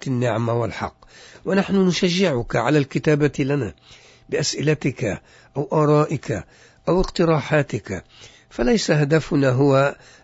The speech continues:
أن تملأ الناس رؤوسها من معلومات، وإنما ليكون لهذا الكلام تأثير عميق في القلب،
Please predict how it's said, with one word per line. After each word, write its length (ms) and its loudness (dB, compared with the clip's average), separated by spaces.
أن 140 -8
تملأ 480 2
الناس 460 -2
رؤوسها 600 0
من 100 -2
معلومات، 680 0
وإنما 640 2
ليكون 500 0
لهذا 440 0
الكلام 500 0
تأثير 640 0
عميق 540 2
في 100 -8
القلب، 520 -2